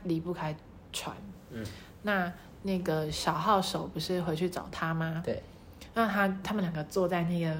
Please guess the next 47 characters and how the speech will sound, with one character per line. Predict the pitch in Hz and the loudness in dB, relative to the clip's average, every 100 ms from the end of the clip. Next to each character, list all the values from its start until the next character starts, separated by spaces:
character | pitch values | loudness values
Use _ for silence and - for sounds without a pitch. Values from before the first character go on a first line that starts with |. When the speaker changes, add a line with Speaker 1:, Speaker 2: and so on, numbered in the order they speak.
| 165 - - | -4 -10 0
Speaker 1:
废 | 226 170 | 2 2
墟 | 165 165 | 0 -2
的 | 165 156 | -2 -4
船 | - 139 117 | -6 -8 -8
里 | 110 110 | -10 -6
面 | 156 156 | -6 -2
的 | 147 | 2
那 | 180 180 | 4 4
一 | |
段 | 175 160 156 | 2 0 0
对 | 160 - | -2 -2
话， | 156 139 | -8 -8
Speaker 2:
嗯。 | - - - | -10 -16 -6
Speaker 1:
就 | - 311 | 6 8
是 | 302 | 8
他， | 240 233 | 6 4
他 | 233 233 226 | 4 4 6
跟 | 233 | 6
他 | 202 208 | 4 2
说， | 214 202 175 175 160 - - | 2 4 6 4 0 -6 -4
嗯 | 170 160 - | -2 -2 2
，“岸 | - 180 | 4 4
上 | 170 - 165 160 | 0 0 0 -2
有 | - - | -6 -6
太 | - 190 | -2 -2
多 | 165 170 | -2 -2
太 | 185 160 | -2 -2
多 | 160 | -2
的 | 147 110 - - - - | -4 -6 -8 -14 -18 -14
选 | - 170 - | -10 -8 -8
择 | - - - | -8 -8 -8
了。” | 87 - - - - | -10 -10 -12 -16 -4
Speaker 2:
嗯。 | 101 85 - - - | -4 -4 -8 -18 -14
Speaker 1:
你， | - 185 185 | -2 -2 -2
他 | - 226 | 0 2
就 | 226 233 | 2 2
拿 | 190 160 | 0 -2
钢 | - 170 175 | -2 0 -2
琴 | - 165 | -4 -8
作 | - 185 143 | -2 -2 0
为 | 127 - 156 | -4 -8 -6
那 | 170 | -6
个 | 156 - | -6 -8
比 | - 135 - - | -8 -8 -8 -6
喻， | 180 - - - - - - - | -6 -8 -16 -18 -18 -18 -16 -8
因 | |
为 | 185 | -8